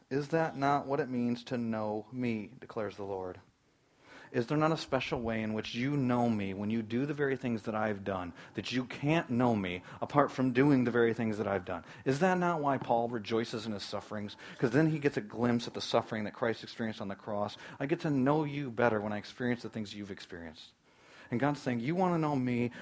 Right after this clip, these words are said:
then do what I've done. You wanna represent me and reveal me, then do what I've done." What do you think James would say to a bunch of rich Americans? You say, "Well, I'm not rich." Everybody knows somebody richer than them. I say, "If you got shelter and you got a family, you're blessed."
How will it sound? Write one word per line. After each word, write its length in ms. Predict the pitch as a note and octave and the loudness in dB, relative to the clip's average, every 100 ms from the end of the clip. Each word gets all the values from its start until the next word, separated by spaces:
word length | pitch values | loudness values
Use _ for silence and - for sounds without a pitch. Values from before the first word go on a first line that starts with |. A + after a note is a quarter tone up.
| - | -4
then 160 | A#2 A2+ | -2 0
do 140 | C#3 | 0
what 160 | E3 D3+ | 2 2
I've 240 | C3 A2 | 0 0
done. 280 | G#2+ G2+ G2 | -2 -2 -2
You 140 | A2+ | -2
wanna 220 | C#3+ C#3 | 0 0
represent 520 | C#3 C#3+ C#3 B2 F3 - | 0 0 0 0 -2 -2
me 300 | F3 F3+ B2+ | -4 -4 -2
and 160 | A#2 | -2
reveal 320 | A2+ C#3+ E3 | -2 0 0
me, 340 | E3+ E3+ E3+ E3+ | 0 0 0 -2
then 240 | B2+ A#2+ | -2 0
do 360 | B2 D3+ D3 D3 - - | 2 2 0 -2 -10 -6
what 100 | A2+ | -2
I've 160 | G#2+ A2 | 0 0
done." 260 | G2+ E2+ G2 | 0 -2 0
What 120 | C#3 | 2
do 60 | F#3 | 2
you 200 | F#3+ F#3 | 0 -2
think 280 | D3 C3+ | -4 -4
James 300 | A#2+ A#2+ A#2+ | -2 -2 -2
would 100 | B2 | -6
say 160 | G2+ G2 | -4 -2
to 80 | G#2 | -2
a 40 | |
bunch 180 | G#2 G2 | -4 -4
of 80 | G#2+ | -4
rich 160 | A#2 A2+ | -4 -2
Americans? 540 | G#2 F#2 - E2 - | -2 -4 -8 -12 -14
You 60 | - | -12
say, 100 | C3 | -8
"Well, 180 | D#3 | -6
I'm 120 | E3+ E3 | -6 -6
not 180 | D#3+ | -8
rich." 280 | D3+ D3+ - | -4 -6 -6
Everybody 260 | C3 D#3 D3 | -6 0 2
knows 260 | C3 C#3 | 4 2
somebody 220 | - C3+ A#2+ | 0 0 0
richer 260 | B2+ C3+ | -2 -2
than 100 | A#2+ | 0
them. 280 | A#2+ A2+ A#2 - - - - | 2 0 -2 -8 -20 -18 -8
I 60 | |
say, 80 | A#2 | -4
"If 40 | A#2+ | 0
you 60 | |
got 120 | C#3 | 0
shelter 360 | - D#3 E3 - | 0 2 2 0
and 80 | E3 | -4
you 40 | |
got 100 | D3+ | -2
a 60 | C#3 | -4
family, 320 | C3+ B2+ B2 | -2 -2 0
you're 100 | A#2 | -2
blessed." 480 | G#2 G#2 F2 - | -2 -2 -2 -6